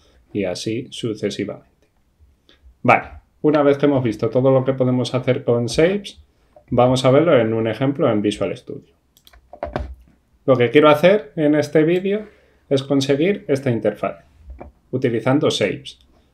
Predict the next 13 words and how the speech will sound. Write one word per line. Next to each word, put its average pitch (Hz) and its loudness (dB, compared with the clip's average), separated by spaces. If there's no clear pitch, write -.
Todos 156 4
son 127 0
shapes, 104 -6
menos 104 -6
esto 165 -4
que 107 -2
son 110 -6
labels. 202 -4
Todo 139 6
lo 139 6
demás 170 -2
son 120 0
shapes. - -8